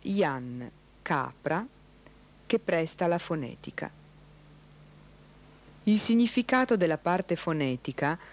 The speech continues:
non ha necessariamente relazione con quello del carattere. La funzione fondamentale della parte fonetica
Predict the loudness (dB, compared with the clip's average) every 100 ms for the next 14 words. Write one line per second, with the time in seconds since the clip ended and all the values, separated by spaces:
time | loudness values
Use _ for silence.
0 | -14 0 2 4 4 2 -2 -4 0 0
1 | 0 0 -2 0 0 2 2 -2 -2 -2
2 | 0 0 -2 -4 0 0 2 -2 -4 -4
3 | -6 -8 -10 -10 -10 -16 -20 -20 -20 -20
4 | -20 -6 -2 0 2 0 2 4 4 0
5 | 0 0 0 -2 0 2 2 0 0 -2
6 | -2 -2 -2 -8 -4 -2 -2 -4 -8 -6